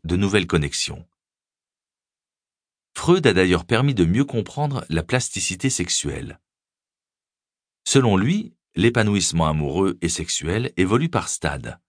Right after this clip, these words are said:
et la petite enfance est déterminante. Des enfants dont les parents sont tendres, proches,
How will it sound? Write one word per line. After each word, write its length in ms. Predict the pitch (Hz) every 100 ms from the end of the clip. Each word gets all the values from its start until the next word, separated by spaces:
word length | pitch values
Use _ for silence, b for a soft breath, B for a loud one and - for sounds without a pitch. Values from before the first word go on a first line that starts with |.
| _ _ _ _ _ -
et 80 | 87
la 100 | 85
petite 320 | 80 - 131
enfance 440 | 123 113 151 151 90
est 60 |
déterminante. 840 | 80 117 90 78 65 60 64 - - _ _ _ _ _ _ _ _ _ _ _ _ _ _ _ _ -
Des 220 | 101 107
enfants 420 | 117 107 143 139
dont 160 | 90 76
les 100 | 73
parents 280 | - 69 76
sont 200 | - -
tendres, 500 | - 143 160 113 - -
proches, 460 | - 107 143 -